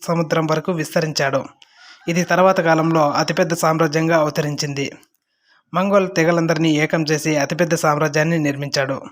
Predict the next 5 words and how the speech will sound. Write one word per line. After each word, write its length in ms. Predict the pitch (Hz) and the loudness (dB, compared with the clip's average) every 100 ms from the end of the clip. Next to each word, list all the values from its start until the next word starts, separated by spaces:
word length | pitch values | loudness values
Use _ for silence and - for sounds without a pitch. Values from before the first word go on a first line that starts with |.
| _ _ _ _ _ _ - | _ _ _ _ _ _ -4
చింగిజ్ 400 | 196 214 214 180 | 0 2 0 0
ఖాన్ 180 | 190 185 185 | 0 0 0
అసలు 240 | 165 180 175 | 0 2 2
పేరు 180 | 170 165 - | 2 2 2
తెముజిన్. 480 | 175 185 147 151 | 2 2 2 0